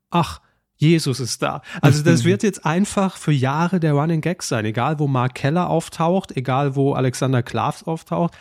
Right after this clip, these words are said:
Speaker 1: Bei Mark Keller habe ich die ganze Zeit gelesen, der singt nicht durch den Monsun schlecht. Ne? Also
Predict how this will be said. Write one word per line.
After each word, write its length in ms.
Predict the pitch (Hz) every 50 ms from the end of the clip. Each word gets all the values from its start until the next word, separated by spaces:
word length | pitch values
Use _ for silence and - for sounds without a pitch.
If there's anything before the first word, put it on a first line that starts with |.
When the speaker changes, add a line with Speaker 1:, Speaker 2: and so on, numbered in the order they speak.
| - - -
Speaker 1:
Bei 120 | - 127
Mark 220 | 135 131 131 127 -
Keller 220 | - 143 131 156
habe 120 | 156 151 147
ich 80 | -
die 80 | - 131
ganze 240 | 147 143 156 - -
Zeit 160 | 139 131 -
gelesen, 380 | - 143 143 139 131 135 131 - _ _ _ _ _ _ _ _ _ _ -
der 100 | 123 110
singt 240 | 120 127 127 107
nicht 260 | 127 151 160 - - 151
durch 180 | 147 151 -
den 100 | - 139
Monsun 560 | 127 123 127 120 107 135 143 156 165 175 160 - -
schlecht. 500 | - - 104 95 95 - - - - _ _ _ _ _
Ne? 200 | 123 127 175 196 - - - - - -
Also 460 | 151 156 156 147 160 156 160 156